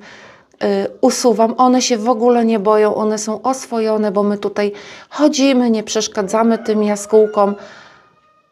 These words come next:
I takich gniazdek w gospodarstwie jest bardzo dużo, nawet tutaj w stodole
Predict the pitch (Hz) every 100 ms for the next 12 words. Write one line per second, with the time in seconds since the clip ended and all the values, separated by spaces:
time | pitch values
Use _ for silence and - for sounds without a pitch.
0 | _ _ - - - 320 320 302 302 285
1 | 240 254 269 269 233 226 240 240 - 220
2 | 214 262 - 254 247 247 233 - 233 -
3 | 208 240 247 214 233 233 226 214 220 214
4 | 214 - 254 247 214 196 679 679 277 262
5 | 254 240